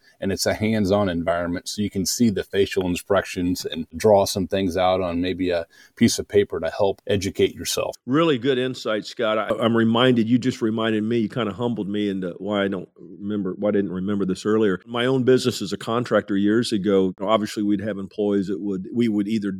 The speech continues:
Speaker 2: send to a particular workshop or conference, or they would ask to go. We very rarely turn those kind of things down. But one stipulation we always made, and this is something I would pass on to,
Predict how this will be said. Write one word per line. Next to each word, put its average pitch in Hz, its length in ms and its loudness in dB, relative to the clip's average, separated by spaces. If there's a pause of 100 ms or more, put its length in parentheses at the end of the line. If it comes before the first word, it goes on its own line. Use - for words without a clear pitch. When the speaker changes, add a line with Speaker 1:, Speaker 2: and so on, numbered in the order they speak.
(160)
Speaker 2:
send 123 440 0
to 117 180 2
a 101 60 2
particular 101 580 -6
workshop 104 760 -4
or 104 220 -2 (300)
conference, 104 580 -4
or 104 100 2
they 110 140 4
would 104 140 2
ask 101 300 -4
to 98 80 -8
go. 101 360 2 (300)
We 127 80 0
very 160 260 6
rarely 117 320 6
turn 107 260 -4
those 101 180 -6
kind 95 180 -10
of 95 80 -12
things 98 240 -10
down. 110 220 -4
But - 100 -8
one 202 300 -2
stipulation 131 800 0
we 107 100 0
always 110 280 2
made, 113 280 0
and 101 120 -2
this 160 160 -6
is - 60 -10
something 135 280 -2
I 104 40 0
would 110 140 -2
pass 113 320 -2
on 101 240 -2
to, 92 180 -4